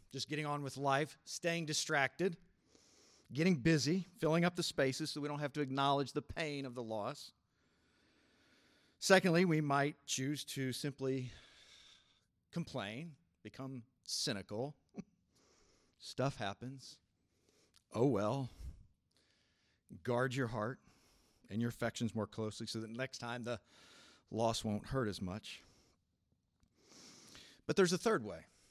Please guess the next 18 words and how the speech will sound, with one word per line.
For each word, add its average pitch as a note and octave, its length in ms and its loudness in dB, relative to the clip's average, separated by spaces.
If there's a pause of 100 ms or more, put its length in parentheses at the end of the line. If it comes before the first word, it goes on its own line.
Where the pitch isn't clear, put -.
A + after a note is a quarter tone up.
(640)
as G#2+ 100 -8
Cam A2 200 -4
pointed G#2 220 -6
out F#2 120 -8
last F#2+ 240 -8
week, D#2 120 -16 (100)
that A2 120 -8
Jesus D#3 420 -4
invites A2 400 -6
his A2+ 120 -8
followers F#2+ 580 -10
to F2 80 -18 (840)
in G2 120 -8
the F#2 60 -6
Beatitudes, F2 680 -10
and G2 120 -8
that C3+ 180 -4
is G2+ 520 -10